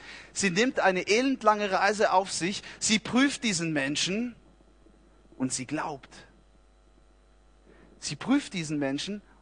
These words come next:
und sie lobt Gott, so lesen wir das.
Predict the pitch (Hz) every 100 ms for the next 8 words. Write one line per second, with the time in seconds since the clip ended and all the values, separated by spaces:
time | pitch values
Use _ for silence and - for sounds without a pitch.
0 | - 202 247 - 143 139 139 165 202 -
1 | 190 185 - - 170 160 196 170 131 120
2 | 110 - -